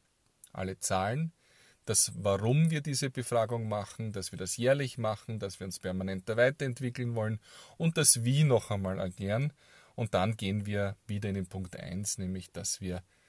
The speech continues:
ähm, diese Befragung durchführen und die Teilnahmerate möglichst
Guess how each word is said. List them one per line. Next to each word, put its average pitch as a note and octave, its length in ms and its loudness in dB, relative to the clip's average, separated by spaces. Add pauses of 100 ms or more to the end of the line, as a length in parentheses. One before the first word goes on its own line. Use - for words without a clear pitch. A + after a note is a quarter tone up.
(300)
ähm, F#2 400 -4
diese F#2 340 -4 (320)
Befragung F2+ 460 -6
durchführen C3 480 2
und - 280 -8
die F#2+ 80 -8
Teilnahmerate F2 1120 -4
möglichst A#2 760 2